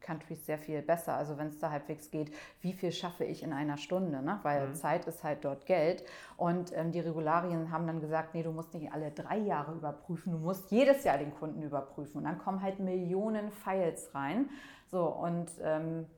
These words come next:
Speaker 1: irgendjemand muss die abarbeiten. Und in
Speaker 2: Mhm.
Speaker 1: Deutschland darfst du ja auch viel nicht tracken, das darfst du im
Speaker 2: Mhm.
Speaker 1: Ausland. Das heißt, ähm, ist ganz schnell ein Service-Business daraus geworden.
Speaker 2: Das heißt, ihr habt euer Unternehmen auch dann mit, mit Standorten irgendwo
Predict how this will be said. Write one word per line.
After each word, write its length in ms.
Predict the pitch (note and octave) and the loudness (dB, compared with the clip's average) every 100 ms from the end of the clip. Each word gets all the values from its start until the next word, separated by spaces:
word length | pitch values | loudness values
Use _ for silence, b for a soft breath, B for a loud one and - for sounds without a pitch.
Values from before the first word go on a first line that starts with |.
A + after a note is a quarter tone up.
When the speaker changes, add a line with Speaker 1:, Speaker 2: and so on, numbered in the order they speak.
| - | -2
Speaker 1:
irgendjemand 400 | F3+ E3+ D#3+ D3+ | 0 2 0 -2
muss 160 | D#3+ - | -4 -4
die 120 | - | -2
abarbeiten. 640 | - G#3 D#3 C3+ C#3+ C#3 - b b - | 0 0 0 -2 -4 -8 -10 b b -2
Und 80 | |
in 80 | E3 | 0
Speaker 2:
Mhm. 40 | E3+ | 4
Speaker 1:
Deutschland 360 | F3 F#3+ E3+ | 4 4 0
darfst 240 | E3 E3 E3 | 0 0 0
du 40 | |
ja 60 | D3 | 0
auch 40 | |
viel 200 | - D#3+ | -2 -2
nicht 240 | C#3 - | -2 -4
tracken, 420 | - G#3+ D#3 F#3+ G#3 | -4 -2 -2 -4 -8
das 120 | D#3 - | -12 -4
darfst 260 | D3+ D#3 | -4 -2
du 60 | D#3 | -4
im 60 | |
Speaker 2:
Mhm. 60 | C#3 | 0
Speaker 1:
Ausland. 520 | F#3 - E3+ E3+ - | 0 0 -2 -2 -4
Das 180 | D3+ - | -8 -4
heißt, 360 | D3 D#3+ - - | -2 -2 -4 -4
ähm, 260 | D#3+ E3 D#3+ B B | -2 -2 -4 B B
ist 200 | F3 - | -10 -4
ganz 220 | D3+ D3+ | -4 -4
schnell 280 | - E3 E3 | -4 0 0
ein 200 | D3+ E3+ | 0 -2
Service-Business 680 | - A3 F#3 - - C#3 - | -4 -6 -6 -12 -16 -16 -12
daraus 340 | B2+ - - | -14 -14 -16
geworden. 460 | D#3 C#3+ C3 D3 - | -16 -12 -12 -12 -10
Speaker 2:
Das 100 | B2 | 2
heißt, 260 | C#3 C#3 C#3 | 4 4 6
ihr 120 | D#3+ | 8
habt 140 | D#3+ D3+ | 8 10
euer 240 | C#3+ - | 8 8
Unternehmen 580 | C#3 B2+ C3 D3+ D#3 D3 | 6 4 6 4 4 4
auch 220 | C3+ C#3 | 2 2
dann 280 | C#3 C3 C3 | 4 4 4
mit, 240 | B2+ C3 | -2 -2
mit 140 | C#3 B2+ | -4 -2
Standorten 640 | - C3 C3+ C#3 C3+ C3 | 2 2 4 4 4 2
irgendwo 720 | A2+ C#3 C3 B2+ B2+ B2+ - | 2 2 4 4 4 2 -2